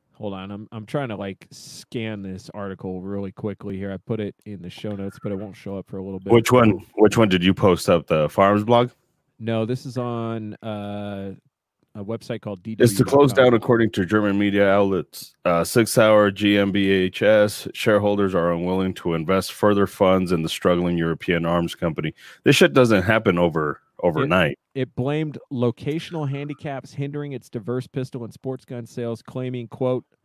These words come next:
Speaker 1: "Few other local producers," quote, "were preferred in government purchases for Germany's police forces and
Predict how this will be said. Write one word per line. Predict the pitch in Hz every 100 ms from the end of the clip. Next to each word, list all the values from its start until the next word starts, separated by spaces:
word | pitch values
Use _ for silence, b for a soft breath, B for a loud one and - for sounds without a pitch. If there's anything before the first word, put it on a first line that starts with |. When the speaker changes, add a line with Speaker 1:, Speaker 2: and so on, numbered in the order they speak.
| _
Speaker 1:
"Few | _ - 143 160 160 -
other | 135 131 131
local | 123 127 - 123
producers," | 123 113 120 - 110 104
quote, | - 117 107 - _ _ _
"were | 117
preferred | - 110 - 139 127 117 110 -
in | 113 104 101 _
government | 113 113 117 101
purchases | - 110 - 101 107 101 92 _ _
for | 110 104 98 -
Germany's | - 107 107 104
police | - 104 107 104
forces | - 104 101 101 95
and | 92 92